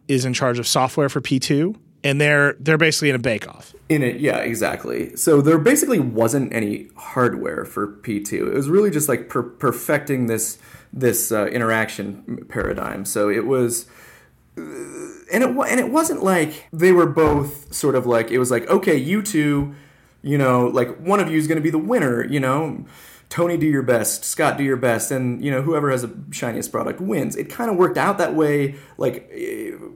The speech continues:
Speaker 2: you know, effectively, but not, but it wasn't, like, the imperative from the beginning. We bo-, they just both had these two sort of tracks that were going, going. And Tony, to his credit,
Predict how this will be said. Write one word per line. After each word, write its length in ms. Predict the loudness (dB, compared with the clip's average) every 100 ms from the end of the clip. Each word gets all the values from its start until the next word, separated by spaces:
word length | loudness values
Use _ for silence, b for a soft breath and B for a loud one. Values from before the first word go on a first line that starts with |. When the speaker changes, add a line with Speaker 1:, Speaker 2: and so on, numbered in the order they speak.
| -20 -18
Speaker 2:
you 160 | -6 -2
know, 300 | 0 0 -4 -8 -12 -12 -16 -20 _ _ -12
effectively, 720 | -12 -6 -6 -4 -6 -4 -4
but 160 | -4 -2
not, 300 | -2 -2 0
but 80 | 0
it 100 | 2
wasn't, 320 | 2 2 -2
like, 240 | -4 -4
the 340 | -12 -12 -6 -4
imperative 520 | -2 0 0 0 -2
from 140 | -4
the 60 | -4
beginning. 420 | -6 -6 -6 -4
We 80 | -4
bo-, 220 | -2 -2
they 120 | -2 0
just 300 | 0 -2 0
both 200 | -2 0
had 200 | -4 -4
these 220 | -8 -8
two 460 | -6 -2 0 -2 B B
sort 220 | -6 -2 0
of 100 | -2
tracks 680 | -4 0 0 0 -4 -12 B B B -4
that 140 | -2
were 100 | 0
going, 400 | 0 0 -2 -4
going. 380 | -2 0 0 -2
And 260 | -4 -6
Tony, 380 | -4 0 2 0
to 160 | -2 -2
his 220 | 0 -2
credit, 500 | -4 -4 -2 -4 B